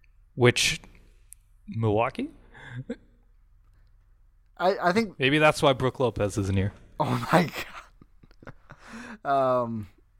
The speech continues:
Speaker 2: you know, I, I realized it would be an upgrade if you trade anybody, basically. I don't even think I need to say basically anybody but Giannis for Harden.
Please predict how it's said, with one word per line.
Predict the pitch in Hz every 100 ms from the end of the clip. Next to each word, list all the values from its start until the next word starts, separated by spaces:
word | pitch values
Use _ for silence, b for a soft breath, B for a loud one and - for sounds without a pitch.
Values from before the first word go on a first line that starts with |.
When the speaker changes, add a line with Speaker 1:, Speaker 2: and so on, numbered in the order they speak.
| _
Speaker 2:
you | 208
know, | 214 220
I, | 170 170
I | 185
realized | 185 139 147 170 190 165
it |
would | 151 127
be | 135
an |
upgrade | 123 123 151 139 143
if | 131
you | 123
trade | - 123
anybody, | 113 123 123 127 123
basically. | 120 120 - 135 117 156 - - -
I |
don't | 175
even | 180 143
think | 135
I | 135
need | 135
to | 107
say | 107
basically | 101 117 151 120 113 113
anybody | 175 143 139
but | 127 117
Giannis | 120 123 131
for | -
Harden. | 120 123 139 170